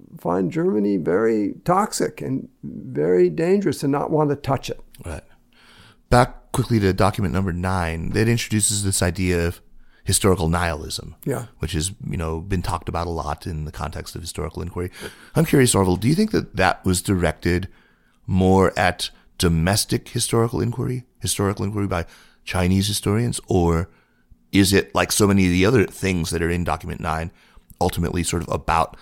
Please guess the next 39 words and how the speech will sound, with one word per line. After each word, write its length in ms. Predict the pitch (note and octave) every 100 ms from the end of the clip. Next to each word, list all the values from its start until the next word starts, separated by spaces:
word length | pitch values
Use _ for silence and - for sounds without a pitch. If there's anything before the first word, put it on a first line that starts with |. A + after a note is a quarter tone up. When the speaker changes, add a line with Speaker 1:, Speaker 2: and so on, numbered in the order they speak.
| -
Speaker 2:
these 160 | - D2+
hostile 340 | E2+ D#2 -
foreign 280 | D2+ D#2 D2+
forces? 500 | - E2 - - - _ _ _ -
Speaker 1:
Well, 180 | F#3+ D#3+
there's 200 | C#3 C3+
certainly 340 | G#3 F#3+ F#3
a 60 | E3+
measure 420 | C#3+ D#3 C3+ C#3+
of, 140 | C3 B2
the 160 | C3
hostile 460 | A#2+ E3+ - C#3 B2+
foreign 340 | - C#3 C3+
forces 500 | - C#3+ - C#3+ A#2
is 180 | D3+ G#2+
one 320 | B2+ C3+ A#2+
thing, 380 | - D3+ B2+ A#2
but 120 | B2+
I 60 | B2+
think 220 | A#2+ D#3+
the 160 | D#3 C#3+
idea 320 | C3+ C#3 C3+
of 80 | G2+
historical 920 | B2 - - C#3 C3+ C3 A#2+ A#2+ - - _ -
nihilism 800 | C3+ C#3 C#3 C3 B2 A#2 B2+ A#2+
really, 500 | C3 C3 B2+ B2+ C3 -
uh, 40 |
i-, 560 | A#2+ B2 - C#3 - C#3
i-, 80 | -
is 300 | C#3 A#2 G#2
the 300 | B2 A#2+ A2+ - _ _
warning 640 | - A#2+ C#3 D3+ A#2+ - - _ _ _ _ -
to 180 | C3+ A#2+
Chinese, 880 | - C3+ A#2+ C3 D3+ B2 B2+ - - _ - - C3 - C3+
don't 360 | A#2 D#3 C#3+ C#3+
go 180 | D3+ B2
back 400 | C3+ C#3 C#3+ -
into 320 | D3 B2 A#2
history 680 | F2+ C3 - - D3+ C#3